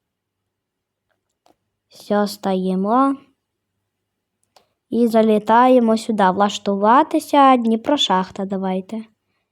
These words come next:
Ой, зачем я автобус сразу зачиняю? Вже по привичці. Ладно, все, поїхали, друзі. Водій автобуса Артем онлайн почав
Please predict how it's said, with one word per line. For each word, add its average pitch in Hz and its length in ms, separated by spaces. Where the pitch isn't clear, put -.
Ой, 208 180
зачем 202 280
я 208 120
автобус 202 420
сразу 202 240
зачиняю? 202 420
Вже 233 140
по 233 120
привичці. 208 720
Ладно, 233 280
все, 214 200
поїхали, 220 540
друзі. 208 600
Водій 233 220
автобуса 254 560
Артем 214 320
онлайн 208 460
почав 247 680